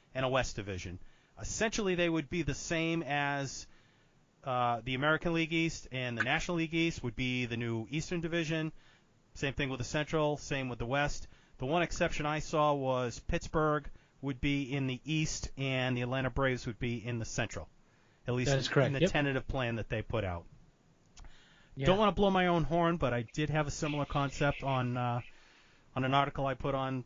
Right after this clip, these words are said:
Speaker 1: the website about a month ago, but we won't talk about that. Let's
Speaker 2: No,
Speaker 1: talk
Speaker 2: toot
Speaker 1: about
Speaker 2: that horn. No, toot that
Speaker 1: <laughs>
Speaker 2: horn,
Speaker 1: Let's,
Speaker 2: baby. That,
Speaker 1: let,
Speaker 2: you had,
Speaker 1: I
Speaker 2: you called it. You had said exactly,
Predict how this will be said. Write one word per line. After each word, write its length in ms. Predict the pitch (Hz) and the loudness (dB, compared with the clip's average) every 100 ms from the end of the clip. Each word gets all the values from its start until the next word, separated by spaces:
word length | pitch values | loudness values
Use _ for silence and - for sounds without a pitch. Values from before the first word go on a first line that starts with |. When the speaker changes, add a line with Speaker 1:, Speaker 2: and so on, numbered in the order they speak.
| - | -4
Speaker 1:
the 80 | |
website 480 | 135 135 - 143 139 - _ | -4 -4 0 0 0 -6 _
about 160 | - 175 | 2 2
a 40 | |
month 240 | 139 143 175 | 2 0 0
ago, 320 | 156 156 160 - - - - _ _ - - | 4 4 4 -4 -6 -16 -20 _ _ -20 2
but 160 | 147 - - - 151 | 2 2 -8 -12 -2
we 80 | 160 | 0
won't 200 | 131 - | 0 -4
talk 180 | 101 | -6
about 240 | 90 87 - | -6 -10 -8
that. 180 | 82 - - - 185 | -10 -12 -18 -4 2
Let's 120 | 208 | 8
Speaker 2:
No, 100 | 190 | 10
Speaker 1:
talk 120 | 185 | 10
Speaker 2:
toot 80 | 233 | 8
Speaker 1:
about 100 | 170 | 10
Speaker 2:
that 200 | 247 143 | 10 12
horn. 280 | 190 175 127 - - - | 10 8 6 -2 2 8
No, 140 | 165 | 8
toot 360 | 139 262 320 320 | 10 10 10 10
that 240 | 311 160 | 10 10
Speaker 1:
<laughs> 0 | |
Speaker 2:
horn, 260 | 147 233 214 | 10 10 10
Speaker 1:
Let's, 180 | 170 135 | 6 4
Speaker 2:
baby. 200 | 135 135 | 4 8
That, 120 | 202 | 8
Speaker 1:
let, 100 | 226 | 10
Speaker 2:
you 100 | 285 | 10
had, 100 | 226 | 10
Speaker 1:
I 140 | 226 196 | 8 8
Speaker 2:
you 60 | |
called 320 | 262 262 302 | 10 10 10
it. 80 | 165 | 8
You 80 | 269 | 8
had 140 | 302 | 8
said 220 | - 269 233 | 6 6 6
exactly, 520 | 165 214 240 233 | 6 4 6 4